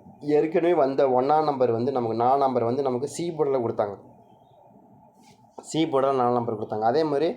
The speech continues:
நம்ம நேத்து என்ன சொன்னோம்னா, அஞ்சாம் நம்பருக்கான வாய்ப்புங்கிறது ரொம்ப ஸ்ட்ராங்கா வரணும் அப்படின்னு எதிர்பார்த்தோம். அதே மாதிரி அஞ்சாம் நம்பர் தான் நமக்கு ரொம்ப ஸ்ட்ராங்கா கிடைச்சது. அதுலயும் நமக்கு குறிப்பா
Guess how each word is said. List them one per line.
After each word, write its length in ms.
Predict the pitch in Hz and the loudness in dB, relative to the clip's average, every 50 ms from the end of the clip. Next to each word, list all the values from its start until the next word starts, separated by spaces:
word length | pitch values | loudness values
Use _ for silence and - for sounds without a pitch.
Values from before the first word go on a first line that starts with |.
| - - - - - - | -8 -16 -20 -16 -8 -6
நம்ம 180 | 135 139 143 139 | -2 0 0 2
நேத்து 320 | 131 143 165 185 180 165 | 2 2 2 2 0 0
என்ன 120 | 160 160 | 0 0
சொன்னோம்னா, 360 | 160 156 151 135 139 147 139 123 | 0 0 0 -2 2 2 2 2
அஞ்சாம் 300 | 127 139 175 175 175 175 | 4 4 4 4 4 4
நம்பருக்கான 440 | 165 147 143 139 127 131 123 120 | 2 2 0 2 2 0 0 2
வாய்ப்புங்கிறது 640 | 110 110 113 131 143 143 - 151 143 131 131 131 127 117 | 2 2 2 0 0 -2 -6 -4 -2 0 0 0 0 0
ரொம்ப 140 | 113 123 | -2 -2
ஸ்ட்ராங்கா 360 | 123 120 120 113 110 113 117 113 | -4 -4 -4 -6 -4 -2 -2 0
வரணும் 280 | 107 107 110 113 117 110 | 0 -2 -2 -2 -4 -4
அப்படின்னு 260 | 104 110 113 110 107 | -4 -4 -4 -4 -4
எதிர்பார்த்தோம். 500 | 113 113 107 113 110 110 - 151 170 180 - - - - - _ - | -6 -6 -4 -4 -4 -2 -4 -6 -6 -6 -10 -18 -20 -20 -20 _ -8
அதே 220 | 110 123 131 156 175 | -6 -4 -2 -2 -2
மாதிரி 220 | 170 156 147 143 147 | 0 0 0 0 0
அஞ்சாம் 320 | 127 123 127 135 143 139 | 0 0 0 0 0 0
நம்பர் 240 | 131 127 120 120 113 | 0 0 -2 -2 -2
தான் 120 | 127 127 120 | -2 -2 -2
நமக்கு 240 | 113 104 98 104 107 | -4 -4 -4 -4 -2
ரொம்ப 140 | 110 113 120 | -2 -2 -4
ஸ்ட்ராங்கா 300 | 117 117 117 110 110 110 110 | -4 -2 -4 -2 -2 -2 -4
கிடைச்சது. 380 | 107 110 104 104 - 123 127 143 | -4 -4 -6 -4 -4 -4 -4 -2
அதுலயும் 380 | 127 117 123 131 139 143 135 131 | 0 0 0 0 0 0 -2 -2
நமக்கு 200 | 127 123 127 117 | -4 -4 -6 -2
குறிப்பா 280 | 123 127 131 123 143 | -2 0 0 0 -2